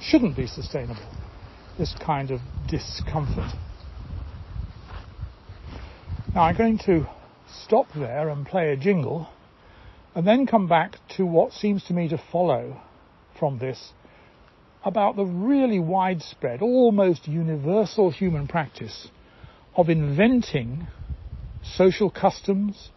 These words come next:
traditions, practices, habits, values that have exactly the opposite effect and that try as best they can to prevent us from changing.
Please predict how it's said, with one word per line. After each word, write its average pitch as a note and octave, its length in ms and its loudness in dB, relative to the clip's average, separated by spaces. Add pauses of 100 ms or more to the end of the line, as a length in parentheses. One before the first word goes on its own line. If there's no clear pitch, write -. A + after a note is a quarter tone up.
(120)
traditions, F#3+ 760 -2 (100)
practices, - 920 -6
habits, - 560 -6 (420)
values G3+ 1000 2 (1120)
that F#3+ 180 4
have G3 220 4
exactly F3+ 560 2
the D#3 200 -2
opposite D#3+ 440 0
effect C3 420 -6
and D3 140 -4
that - 180 -8
try A#3 560 2
as C3+ 160 0
best C3+ 440 0
they G3 140 0
can C#3+ 540 -4 (300)
to F3 100 2
prevent C3+ 800 0
us - 460 -12 (600)
from D3 200 0
changing. B2+ 500 -4